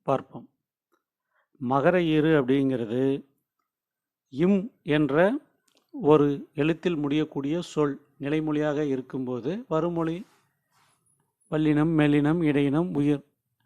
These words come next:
எதுவாக இருந்தாலும் அவை எவ்வாறு புணரும்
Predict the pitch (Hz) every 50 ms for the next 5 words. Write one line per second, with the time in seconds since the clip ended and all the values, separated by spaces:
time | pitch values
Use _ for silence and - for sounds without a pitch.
0 | _ _ _ _ _ _ _ - 170 143 147 156 156 151 139 143 127 127 127 135
1 | 135 147 190 214 208 185 170 156 147 147 131 147 151 147 151 147 - 147 139 135
2 | 135 143 135 123 107 98